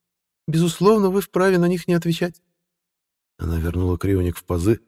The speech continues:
Speaker 2: закрепила на запястье.
Speaker 1: Знаете, Сабо,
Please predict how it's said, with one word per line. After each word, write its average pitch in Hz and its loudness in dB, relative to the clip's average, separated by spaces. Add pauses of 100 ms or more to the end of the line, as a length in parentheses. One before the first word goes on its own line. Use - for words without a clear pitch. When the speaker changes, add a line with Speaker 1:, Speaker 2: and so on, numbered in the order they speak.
Speaker 2:
закрепила 98 0
на 92 0
запястье. 92 -2 (800)
Speaker 1:
Знаете, 226 0
Сабо, 165 -4